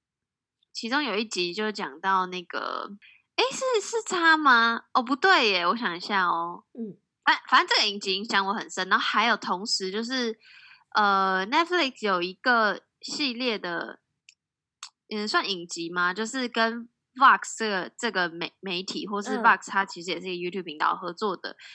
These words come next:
Speaker 1: 叫那个 Explain，什么什么 Explain 这样。
Speaker 2: 嗯。
Speaker 1: 然后其中有一集就在讲女性高潮，然后那一集呢，呃，的最后有讲到有一个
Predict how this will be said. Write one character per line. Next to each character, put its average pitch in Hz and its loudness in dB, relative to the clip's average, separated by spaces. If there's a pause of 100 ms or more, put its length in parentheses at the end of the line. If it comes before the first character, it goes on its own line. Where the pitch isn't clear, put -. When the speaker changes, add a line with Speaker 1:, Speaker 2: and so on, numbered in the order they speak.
(200)
Speaker 1:
叫 190 4
那 185 -10
个 175 -4
Explain， 190 -4
什 170 -14
么 170 -10
什 170 -12
么 143 -10
Explain - -8
这 - -10
样。 - -6
Speaker 2:
嗯。 202 -10 (140)
Speaker 1:
然 180 -8
后 208 0 (300)
其 - -2
中 294 6
有 226 2
一 220 0
集 202 -6
就 190 -4
在 214 2
讲 180 -6
女 156 -10
性 180 -4
高 160 -2
潮， - -2
然 185 -2
后 214 4
那 294 -2
一 320 -2
集 180 -8
呢， 175 -4 (680)
呃， 175 4
的 170 0 (180)
最 254 2
后 226 2
有 175 -6
讲 190 -8
到 214 4
有 175 -4
一 160 -2
个 175 -2